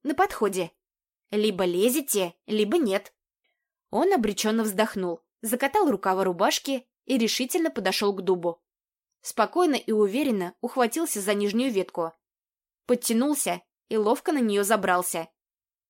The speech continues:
Держась за ствол, уцепился за следующую и вскоре совсем исчез в зелёной кроне. Надо сказать, успел вовремя. Только-только скрылся,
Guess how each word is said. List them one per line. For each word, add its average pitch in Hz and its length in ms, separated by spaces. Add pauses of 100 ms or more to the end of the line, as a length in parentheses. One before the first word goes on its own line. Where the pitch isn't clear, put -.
(480)
Держась 247 460
за 226 120
ствол, 247 460
уцепился 233 560
за 190 160
следующую 175 680 (340)
и 208 120
вскоре 214 420
совсем 262 480
исчез 226 420
в 214 40
зелёной 185 420
кроне. 175 440 (760)
Надо 277 360
сказать, 262 460
успел 240 360
вовремя. 180 560 (360)
Только-только 254 600
скрылся, 233 560